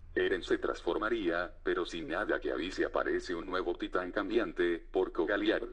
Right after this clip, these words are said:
Anie por otro lado estaría al lado del titán simio dentro del muro.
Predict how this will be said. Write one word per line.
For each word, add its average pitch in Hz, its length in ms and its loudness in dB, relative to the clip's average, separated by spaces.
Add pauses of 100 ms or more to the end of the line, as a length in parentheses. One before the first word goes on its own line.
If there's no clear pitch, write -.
(720)
Anie 107 300 -2
por 67 160 0
otro 78 260 0
lado 95 240 4
estaría 92 480 0
al 98 60 0
lado 71 420 2
del 92 240 0
titán 92 360 -4
simio 98 360 -4
dentro 92 360 2
del 107 120 2
muro. 62 460 -2